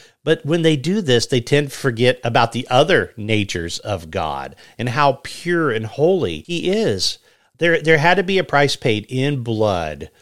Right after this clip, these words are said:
so that we could be reconciled, imputed with righteousness to him. They also believe and reject eternal damnation.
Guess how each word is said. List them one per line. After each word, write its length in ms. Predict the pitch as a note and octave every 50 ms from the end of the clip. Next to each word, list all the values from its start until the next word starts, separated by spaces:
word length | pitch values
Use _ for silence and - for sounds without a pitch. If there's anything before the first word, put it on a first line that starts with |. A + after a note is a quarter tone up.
| _ _ _
so 160 | - - B2+
that 220 | A2+ A2+ G#2+ F#2+ G2+
we 180 | G#2 B2+ C3+
could 200 | B2+ - C3 A2+
be 120 | G#2 A2 G2
reconciled, 1080 | F2+ F2+ G#2 A2 A2 - - A2 G#2+ - - G#2 F#2 F2+ F2+ F2 E2 E2 E2 D#2+ E2 - _ _ _ _ -
imputed 880 | C#3 C#3 B2 A2+ - - - D#3 E3 E3 D#3+ C3+ B2 A2 F#2 F2 F2+
with 240 | F2+ G#2+ G#2+ F#2 F#2+
righteousness 800 | G#2 G#2+ G2+ G#2 - - A2 F#2+ - - F2 E2 E2 D#2+ - -
to 240 | - - - F#2 D#2+
him. 440 | - - D#2+ C2+ C2+ B1 - - _ _ _ _ _ _ _ _ _ _
They 140 | - B2 C3
also 400 | A#2+ A2+ C#3 D#3 - - E3+ C#3
believe 560 | A#2+ A2+ A#2+ A#2 A2+ A2 G#2+ G#2+ A2 A#2 A2
and 240 | - A#2 A#2 G#2 G2
reject 560 | G2+ A2 G#2+ G2+ F#2+ G#2+ A2 G#2+ A2 - -
eternal 480 | - B2 G#2 G2+ - - A2+ A2 A2 G#2+
damnation. 840 | G2 F#2 G2 F#2 F2+ F#2+ F2+ F2+ G2+ A#2+ A#2+ - - - B1 C2 -